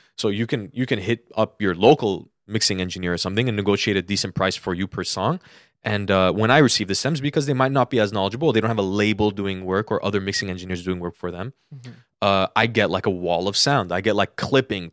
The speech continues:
Speaker 1: Things are too loud. Things, and, like, the instrumental will be, like, plus five D B just clipping, and then the vocals will be, like, minus twenty. You know, it's completely unbalanced. So what I have to do is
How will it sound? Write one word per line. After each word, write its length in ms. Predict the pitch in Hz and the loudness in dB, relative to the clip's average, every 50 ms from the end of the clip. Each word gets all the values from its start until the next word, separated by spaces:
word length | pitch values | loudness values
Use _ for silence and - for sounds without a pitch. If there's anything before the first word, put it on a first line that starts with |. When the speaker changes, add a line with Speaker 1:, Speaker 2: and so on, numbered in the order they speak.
| _ _ - | _ _ -12
Speaker 1:
Things 220 | 123 127 120 - | -10 -10 -8 -8
are 40 | 107 | -10
too 200 | - - - 107 | -12 -14 -18 -16
loud. 380 | 95 101 123 143 160 139 117 - | -8 -2 0 2 2 2 0 -2
Things, 180 | 113 123 107 | -6 -8 -10
and, 180 | 98 - 104 107 | -10 -10 -8 -4
like, 200 | 104 95 90 - - - - - _ | -2 -4 -4 -4 -8 -20 -20 -14 _
the 100 | - 87 | -8 -6
instrumental 460 | 120 139 - - 131 131 135 139 135 | -4 -4 -4 -2 0 2 2 2 2
will 80 | 123 113 | 0 -2
be, 160 | 90 117 127 | -2 -2 -2
like, 180 | 120 104 - - - _ _ - | -2 -2 -4 -6 -12 _ _ -6
plus 300 | - - 156 147 - - | -4 -2 0 0 0 -2
five 420 | - - - 123 135 139 135 117 110 | -4 -4 -2 2 4 4 4 4 2
D 100 | 117 117 | -2 -2
B 120 | 120 117 | -2 -4
just 220 | 98 90 - - | -6 -8 -12 -12
clipping, 500 | - - - 165 165 160 - 104 98 98 | -10 0 4 4 4 4 2 -2 -4 -2
and 100 | 95 107 | -2 -2
then 140 | 110 113 117 | -2 -2 0
the 140 | 107 107 104 | 0 0 0
vocals 400 | 95 104 123 156 147 156 135 104 | 2 4 2 2 4 2 0 -2
will 80 | 110 98 | -2 -4
be, 140 | 95 110 110 | -2 -2 0
like, 200 | 107 95 - 90 | 0 0 -2 -4
minus 460 | 98 104 110 113 113 113 104 - - | -8 -4 -4 -2 0 0 0 -2 0
twenty. 500 | - - - - 110 113 107 87 76 - _ _ _ _ _ _ _ _ | 0 0 0 2 0 0 -2 -4 -8 -16 _ _ _ _ _ _ _ _
You 80 | - 101 | -6 -2
know, 80 | 110 107 | -2 -2
it's 100 | 101 - | -2 -2
completely 580 | - - 120 110 - - - 165 143 117 101 - - | -4 -6 -6 -6 -6 -4 -2 -2 -2 -2 -4 -6 -8
unbalanced. 540 | 104 104 92 87 101 98 101 98 90 - - | -8 -8 -4 -2 0 0 0 0 -2 -2 -2
So 100 | - 95 | -2 0
what 160 | 92 110 110 | 0 2 2
I 80 | 101 | 2
have 180 | 98 113 113 - | 2 2 0 0
to 80 | - 101 | -2 -8
do 340 | 95 - 120 120 117 107 98 - _ _ _ _ _ _ _ _ _ _ _ _ _ _ - - - | -8 -4 -2 -2 -2 -2 -6 -8 _ _ _ _ _ _ _ _ _ _ _ _ _ _ -16 -8 -6
is 120 | 107 101 | -4 -4